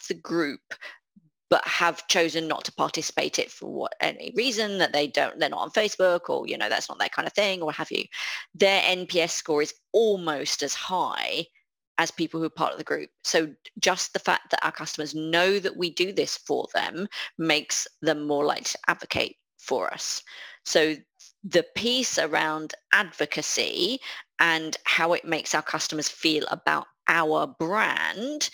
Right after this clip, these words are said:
is something that we can say that solidly is growing our business.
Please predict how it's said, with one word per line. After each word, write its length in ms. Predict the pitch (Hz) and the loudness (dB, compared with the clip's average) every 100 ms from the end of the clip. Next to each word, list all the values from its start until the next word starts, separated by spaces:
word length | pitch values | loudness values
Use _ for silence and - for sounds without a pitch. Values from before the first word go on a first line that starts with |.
| - - - | -8 -10 -2
is 100 | 175 | 0
something 380 | - 165 - 156 | 2 0 0 -2
that 120 | 147 | 0
we 100 | 160 | 0
can 160 | 170 156 | 0 0
say 220 | 151 151 | 2 2
that 260 | 131 170 - | 2 2 -2
solidly 920 | - - - 202 175 139 - 143 165 - | -6 -2 2 4 4 2 2 0 0 0
is 240 | 156 127 - 180 | -2 -2 -8 0
growing 560 | 160 151 143 147 147 - - | 2 2 0 -2 -4 -10 -2
our 480 | 147 - 87 - - _ - | -2 0 0 -2 -4 _ 0
business. 560 | 147 - 80 - - | 0 0 -8 -10 -12